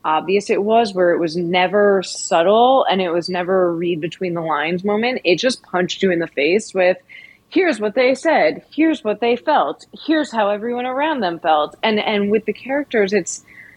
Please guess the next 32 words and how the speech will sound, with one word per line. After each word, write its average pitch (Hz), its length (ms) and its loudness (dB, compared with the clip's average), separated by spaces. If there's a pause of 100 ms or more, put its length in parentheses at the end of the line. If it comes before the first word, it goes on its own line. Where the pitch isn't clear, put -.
(340)
it's 233 260 0
nice, 214 560 0
sure, 262 500 0
that 220 180 -6
these 233 180 -4
characters 240 480 -2
are 190 80 0
so 202 580 0
honest 208 600 -6
and, 190 320 -4
and 185 180 -2
wear 190 140 2
their 190 160 2
hearts 185 320 -2
on 185 80 -4
their 160 160 -4
sleeve 185 340 0
with 214 140 0
each 226 200 -2
other, 254 360 4
and 190 160 0
that 165 160 0
Naboo 190 680 2
and, 175 260 -4
and 165 160 -8
these 160 200 -4
relationships 175 720 0
really 170 260 4
garner 165 480 0
and 147 140 -2
foster 165 480 0
that. 269 320 2